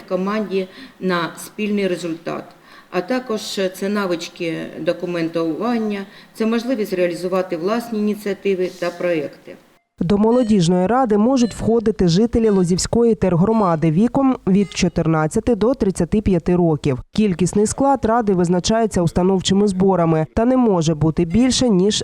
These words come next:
Speaker 2: тридцять п'ять осіб. Формуватиме склад ради ініціативна група. Секретар міськради Юрій Кушнір зазначив, що у Лозівській громаді дуже багато активної молоді, яка бажає щось змінити,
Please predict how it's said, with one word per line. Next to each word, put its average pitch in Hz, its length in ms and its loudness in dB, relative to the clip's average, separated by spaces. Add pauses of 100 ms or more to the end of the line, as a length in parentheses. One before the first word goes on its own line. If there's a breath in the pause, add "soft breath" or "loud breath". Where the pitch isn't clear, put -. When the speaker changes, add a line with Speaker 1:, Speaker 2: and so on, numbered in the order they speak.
Speaker 2:
тридцять 196 440 0
п'ять 160 300 0
осіб. 160 420 0 (160)
Формуватиме 254 640 2
склад 220 360 0
ради 226 280 2
ініціативна 202 840 2
група. 165 460 2 (180)
Секретар 226 580 0
міськради 190 540 2
Юрій 175 300 2
Кушнір 233 600 2
зазначив, 180 720 0
що 190 200 2
у 190 60 4
Лозівській 208 520 2
громаді 208 520 2
дуже 233 320 2
багато 190 600 0
активної 185 520 0
молоді, 165 580 2 (100)
яка 226 300 2
бажає 220 500 2
щось 175 420 0
змінити, 180 720 2